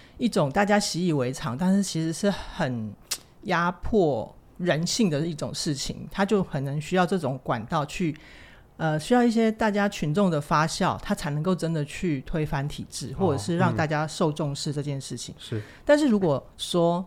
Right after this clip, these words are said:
Speaker 1: 太快，有时候你只是因为不太会跟别人高难度对话，或者是你觉得不舒服的那个情绪，你还分不清楚什么是你的，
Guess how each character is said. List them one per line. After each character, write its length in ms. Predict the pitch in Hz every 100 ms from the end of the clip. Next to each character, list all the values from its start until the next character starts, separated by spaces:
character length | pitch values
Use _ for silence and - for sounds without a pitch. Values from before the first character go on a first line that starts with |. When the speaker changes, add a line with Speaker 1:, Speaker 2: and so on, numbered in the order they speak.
| -
Speaker 1:
太 240 | - 196
快， 420 | - - 185 117 90
有 100 | 151
时 120 | 151
候 100 | 202
你 100 | 185
只 140 | 180
是 140 | 143 170
因 100 | 165
为 240 | 170 143 - - - -
不 80 | -
太 240 | - 190
会 160 | 160 185
跟 180 | 156 160
别 140 | 143
人 100 | 139
高 160 | 147 147
难 140 | 131
度 120 | 143
对 200 | 143 143
话， 280 | 139 151 147 - _ _ _ - - - -
或 80 | 233
者 120 | 160
是 100 | 160
你 100 | 185
觉 160 | 143 156
得 160 | 160 147 - -
不 100 | 202
舒 180 | - 180
服 160 | -
的 120 | 165 143
那 80 |
个 80 | 170
情 160 | 151 131
绪， 160 | 160
你 160 | 135 147
还 160 | - 180
分 200 | 220 226
不 80 |
清 140 | 233 226
楚 140 | 185
什 140 | 147 127
么 120 | 143
是 100 | 220
你 200 | 214 117
的， 260 | - -